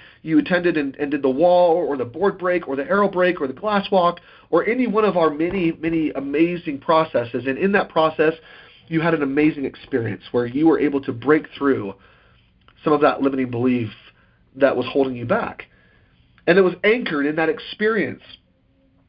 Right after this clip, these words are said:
And so now you've got this amazing experience that you want to then take out to the world, and you want to share it with people,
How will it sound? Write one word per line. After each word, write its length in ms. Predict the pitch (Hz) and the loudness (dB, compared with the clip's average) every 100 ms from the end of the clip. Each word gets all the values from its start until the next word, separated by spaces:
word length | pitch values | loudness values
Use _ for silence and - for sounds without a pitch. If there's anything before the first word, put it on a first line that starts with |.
| _ - | _ -6
And 80 | 156 | -2
so 60 | 180 | 2
now 140 | 202 | 2
you've 200 | 226 185 | 2 2
got 260 | 202 196 190 | 0 0 -2
this 120 | 175 | -2
amazing 600 | 165 165 190 208 185 170 | -2 -4 -4 -4 -2 -2
experience 480 | 160 - - 202 180 | -2 -4 0 2 0
that 80 | 147 | -6
you 120 | 180 | -2
want 200 | 196 185 | -2 0
to 0 | |
then 180 | 170 160 | -2 -2
take 140 | 196 180 | -4 0
out 160 | 175 - | -2 0
to 60 | |
the 80 | 151 | 0
world, 200 | 165 180 | 2 0
and 80 | 156 | 0
you 60 | |
want 140 | 165 165 | 0 -2
to 60 | - | 0
share 120 | 190 | 0
it 80 | 139 | 0
with 100 | - | -2
people, 360 | 165 165 160 | -4 2 2